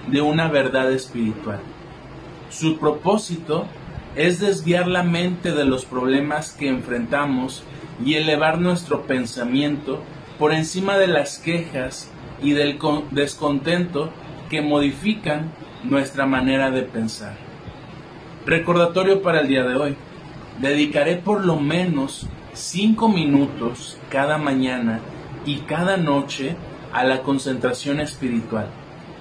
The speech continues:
excluyendo de mi mente todo, menos una idea espiritual. Empezaré y terminaré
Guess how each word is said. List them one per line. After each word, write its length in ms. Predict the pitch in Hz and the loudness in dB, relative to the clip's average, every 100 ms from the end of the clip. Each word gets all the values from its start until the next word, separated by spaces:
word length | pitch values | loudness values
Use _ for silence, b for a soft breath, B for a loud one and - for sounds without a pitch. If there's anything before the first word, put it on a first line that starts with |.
| - | -8
excluyendo 760 | - - - 165 160 170 190 202 | -4 -4 0 2 4 4 2 4
de 120 | 196 | 4
mi 140 | 175 151 | 4 4
mente 420 | 147 165 165 160 | 2 2 2 0
todo, 420 | 151 156 160 113 107 - - - - - - | 0 2 2 2 -6 -10 -18 -18 -16 -16 -4
menos 680 | 127 175 180 151 165 - - - - | 2 2 2 2 -2 -6 -16 -12 0
una 280 | 135 139 135 | 4 4 4
idea 240 | 127 123 | 4 2
espiritual. 760 | 127 - 113 107 107 - 104 101 - - - - - - - | -2 -6 -4 -4 -2 -4 -6 -6 -12 -14 -18 -18 -18 -12 -2
Empezaré 640 | 143 - 143 147 139 156 | -2 2 0 2 2 2
y 100 | 190 | 0
terminaré 800 | 185 190 175 160 139 131 170 233 | 0 2 4 4 2 2 0 -2